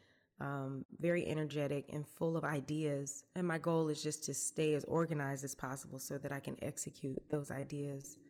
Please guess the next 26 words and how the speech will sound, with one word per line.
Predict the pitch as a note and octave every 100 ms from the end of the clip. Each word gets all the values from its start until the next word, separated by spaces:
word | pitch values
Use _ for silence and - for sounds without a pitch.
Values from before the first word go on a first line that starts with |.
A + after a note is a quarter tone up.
| - - _ _ _ -
I | F3
think | E3+ G3+ G#3 G3+ F3+
that | D#3 D#3 -
the | D3+
thing | - E3+ F3
that, | D#3+ D#3
um, | D3 C#3+
surprises | - D#3 - D3+ D#3+ D#3
me | D3+
the | D3
most | D3 C#3+ C#3+ - -
about | D3+ C#3+
myself | - D3 - C#3 C#3
is | C#3+ C3+ - _ _ _ _ _ _ _ -
just | D#4 -
about, | A3+ G3 F#3
not | B3 -
just | F#3+ G3+
myself, | E3 C#3+ D3+ E3+ D#3 -
but | C#3+
all | - G#3 F#3
of | C3+
us | C3 -
in | D3+
general, | D3 D3+ C3+ C3 -
right? | C#3+ D3+ D#3